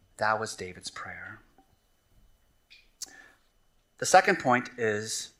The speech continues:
trust God. And the second point here, I think, wonderfully balances the first point. The first point is doubt yourself, don't be so cocksure.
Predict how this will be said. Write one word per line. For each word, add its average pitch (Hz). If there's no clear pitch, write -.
trust -
God. 92
And 107
the -
second 202
point 151
here, 131
I 117
think, 120
wonderfully 123
balances 107
the 101
first -
point. 95
The 110
first 151
point 135
is 117
doubt 143
yourself, 135
don't 135
be 151
so -
cocksure. 135